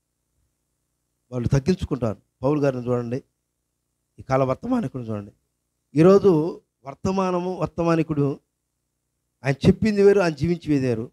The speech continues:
కానీ ఈరోజు మనం ఏం చేస్తున్నాం అంటే దానికి reverse చేస్తున్నాం. చెబుతున్నాం కానీ దాని ప్రకారంగా చేయలేకపోతున్నాం. ఆ ప్రేమను చూపించలేకపోతున్నాం. చెబుతాం అందరం, పెద్ద పెద్ద వాళ్ళు, పెద్ద పెద్ద వర్తమానికులు బాగా అలా చేయాలి,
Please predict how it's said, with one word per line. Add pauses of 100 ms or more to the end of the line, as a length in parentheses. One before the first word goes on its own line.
(300)
కానీ
ఈరోజు
మనం
ఏం
చేస్తున్నాం
అంటే (380)
దానికి
reverse
చేస్తున్నాం.
చెబుతున్నాం
కానీ (500)
దాని
ప్రకారంగా (140)
చేయలేకపోతున్నాం. (1200)
ఆ
ప్రేమను
చూపించలేకపోతున్నాం. (1000)
చెబుతాం
అందరం, (140)
పెద్ద
పెద్ద
వాళ్ళు, (480)
పెద్ద
పెద్ద (500)
వర్తమానికులు (280)
బాగా (320)
అలా (120)
చేయాలి,